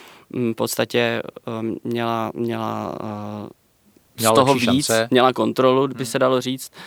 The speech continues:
Speaker 1: A bylo vidět, že ten tým je jednak sebevědomý, jednak je dobře připravený. Tam, tam, tam v podstatě byl pořád ten samej vzor-,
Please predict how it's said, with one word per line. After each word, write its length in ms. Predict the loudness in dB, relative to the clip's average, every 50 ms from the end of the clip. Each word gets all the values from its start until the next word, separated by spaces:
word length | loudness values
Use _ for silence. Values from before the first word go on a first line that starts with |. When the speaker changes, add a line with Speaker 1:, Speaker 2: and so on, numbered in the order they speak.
| -18 -18 -14 -10 -6
Speaker 1:
A 60 | -2
bylo 180 | 4 4 4 6
vidět, 360 | 4 4 4 4 4 4 2
že 320 | -2 0 2 4 4 4 2
ten 180 | 2 0 -2 -2
tým 220 | 0 0 2 2
je 240 | 2 2 0 0 -2 -2
jednak 340 | -2 0 0 0 -2 -2 -6
sebevědomý, 760 | -4 0 0 2 2 2 2 0 0 0 0 -2 -2 -4 -4 -4
jednak 260 | -4 -2 -2 -4 -4 -6 -10 -8
je 80 | -6 -4
dobře 220 | -4 -4 -4 -6
připravený. 720 | -8 -8 -6 -2 -2 0 0 0 0 -2 -2 -4 -4 -8 -12 -20 -20 -10 -4
Tam, 160 | -2 -2 0
tam, 220 | 0 0 0 0
tam 180 | 0 0 -2 -2
v 20 |
podstatě 340 | -2 -6 -6 -4 -2 -2 -2
byl 180 | 0 0 -2 -2
pořád 360 | -2 -4 -2 0 0 0 0
ten 140 | 0 -2 -2
samej 280 | -2 -2 0 0 0
vzor-, 360 | -2 0 0 0 2 0 0